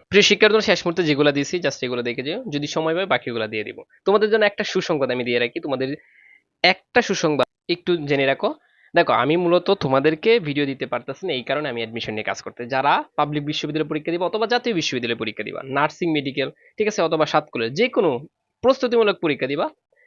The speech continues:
ভর্তি পরীক্ষা দিবা, ঘরে বসে প্রস্তুতি নিতে পারবা, মাত্র নিয়েছি পাঁচশো দশ টাকায় নিতে পারবা। কি কারণে?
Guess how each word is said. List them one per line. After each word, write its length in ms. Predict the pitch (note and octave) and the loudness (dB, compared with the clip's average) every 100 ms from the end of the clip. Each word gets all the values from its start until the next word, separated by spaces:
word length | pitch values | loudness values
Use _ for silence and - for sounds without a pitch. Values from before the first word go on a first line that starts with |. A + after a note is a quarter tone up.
| _ _ - | _ _ -2
ভর্তি 300 | D3 A3 A3 | 4 4 4
পরীক্ষা 320 | A3 F#3+ D#3 D#3+ | 2 2 2 2
দিবা, 160 | D3+ | 2
ঘরে 220 | C3 C#3+ | 2 2
বসে 180 | C#3+ D3 | 2 -2
প্রস্তুতি 280 | D#3 D#3+ D#3 | -4 -6 -4
নিতে 180 | D3+ D3+ | -4 -2
পারবা, 200 | C#3 A#2+ | -2 -2
মাত্র 300 | A#2+ - F3 B3 _ _ _ | -2 -6 -10 -10 _ _ _
নিয়েছি 320 | G3 F#3+ - G#4+ - - | -6 -4 -4 -6 -6 -8
পাঁচশো 300 | F3 - A#2 | -8 -6 -6
দশ 200 | C3 - | -6 -6
টাকায় 180 | B2 | -6
নিতে 180 | A2+ G#2+ | -4 -4
পারবা। 220 | A2+ D#2+ D#2+ _ _ _ _ _ | -4 -6 -8 _ _ _ _ _
কি 160 | B3 | -6
কারণে? 400 | B3+ C4+ C4 D4 | 2 2 4 2